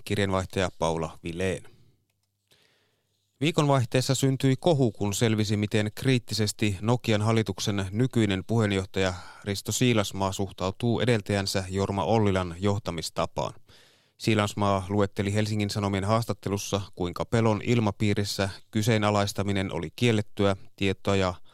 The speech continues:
ongelmien perimmäistä syistä pantattiin ja vaikeiden kysymysten esittäjä leimattiin riidan haastajaksi. Siilasmaan mielestä pelon ilmapiiri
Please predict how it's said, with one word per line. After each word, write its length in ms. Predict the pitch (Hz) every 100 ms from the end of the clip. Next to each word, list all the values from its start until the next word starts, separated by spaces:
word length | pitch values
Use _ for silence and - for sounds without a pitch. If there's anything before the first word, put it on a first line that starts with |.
| - - -
ongelmien 500 | 113 113 104 101 98 95
perimmäistä 440 | 107 101 95 -
syistä 380 | - 135 117 -
pantattiin 680 | 123 123 113 113 - 110
ja 200 | 107 101 98 - -
vaikeiden 560 | 92 87 98 107 107 101
kysymysten 680 | - 123 110 101 107 101 92 -
esittäjä 580 | 110 110 - - 90 90 - -
leimattiin 640 | 92 85 85 - 92 87 82 -
riidan 380 | 107 104 82
haastajaksi. 600 | 80 90 90 - 55 - - - - - _ _
Siilasmaan 540 | - 135 120 - 113
mielestä 480 | 113 113 110 - 110 - -
pelon 240 | 95 98
ilmapiiri 600 | - 123 113 - 107 104